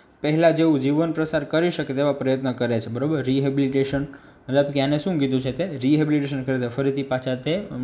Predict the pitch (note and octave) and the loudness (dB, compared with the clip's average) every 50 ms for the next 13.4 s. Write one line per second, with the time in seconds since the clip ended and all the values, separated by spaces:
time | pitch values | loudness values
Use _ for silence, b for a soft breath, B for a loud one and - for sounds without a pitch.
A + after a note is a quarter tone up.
0 | B2 B2 - C3 C3 C3+ C3+ C#3+ D3 C#3 C3 B2+ C3 C#3+ C#3+ C3+ B2+ C3 C3 B2+ | -6 -6 -4 -2 0 0 0 0 0 0 0 0 0 0 0 0 2 2 0 0
1 | B2+ - C#3 C3+ C#3+ C3 B2 B2 D3+ F3 F3 E3 D#3+ C#3+ B2+ - A#2+ A2+ A#2+ B2+ | -2 -6 -4 -4 -4 -4 -2 0 2 4 4 2 2 0 -4 -4 -4 -4 -2 -2
2 | B2+ B2 - C#3+ D3+ D#3 D#3 E3+ D#3 C#3+ C3 C3 B2 A#2+ A#2 A#2+ A2+ A2+ A2+ A2+ | -2 -2 0 2 2 0 2 0 -2 0 0 0 0 0 -2 -2 -2 -2 -2 -2
3 | G#2+ A2+ G#2+ - - - - - - - - - - b b b b b b b | -2 -4 -4 -6 -12 -20 -20 -20 -20 -20 -20 -20 -20 b b b b b b b
4 | b b b b _ _ - - - - - - - - - - - _ - - | b b b b _ _ -20 -20 -20 -20 -20 -20 -20 -20 -20 -20 -20 _ -20 -20
5 | - - - - - B2 D3+ F#3 A3 A3 G3 G#3 G#3 G3+ G3 G#3 G#3 G3+ G#3 G3+ | -20 -20 -16 -4 0 2 4 6 6 6 6 6 4 6 4 6 6 6 6 6
6 | G3+ G3+ G3 F#3 - - - - - - C#3+ D3 D3 D3 C#3+ C#3+ C#3 C#3 - - | 4 2 0 -2 -4 -10 -16 -16 -6 -2 0 0 2 2 2 0 0 -4 -8 -16
7 | - - _ _ _ - C#3 C3+ C#3 C#3 - G3 F#3 F3 D#3+ D#3 - E3+ F3 F3 | -20 -20 _ _ _ -6 0 0 0 0 2 0 0 0 0 2 4 6 6 6
8 | D#3 D3+ D#3 D#3 F3 E3+ E3 D#3 D3 C3+ - C3+ B2 B2 - C3 B2+ C3+ C3 - | 6 4 2 4 4 4 4 4 2 2 2 0 0 0 0 -2 -2 -2 0 -2
9 | D#3+ D3+ - D#3 D#3 D3+ D3 D3 - - C#3 C#3+ - - G#3 C3+ C3 C#3 D3 D3 | -4 -2 0 2 2 2 2 0 -4 -12 -14 -14 -14 -12 -8 -2 0 2 2 2
10 | D3 - E3 D#3+ D#3+ D#3 D#3 - B2+ B2+ B2 D3+ E3 D#3+ D3+ - B2+ C3 C#3 D3 | 2 2 2 2 4 2 2 2 0 0 2 4 4 4 4 2 2 2 4 6
11 | D#3+ D#3 C#3+ C3 - - A2 G#2+ - B2+ B2+ - D#3+ D#3+ - F3+ E3+ E3 E3 D#3+ | 6 4 4 2 0 -2 -6 -2 -2 -2 0 0 -2 -2 0 -2 0 2 2 2
12 | E3 D#3+ E3+ E3+ E3+ E3 D#3+ D#3 - - C#3+ C#3+ C#3 - F3 E3 D#3+ D#3+ D3+ D3+ | 2 2 0 -2 0 0 0 -2 0 2 2 2 2 2 2 2 2 2 2 2
13 | D3+ D3+ D3 C#3+ - D3+ E3+ G#3 | 2 2 0 0 2 2 2 2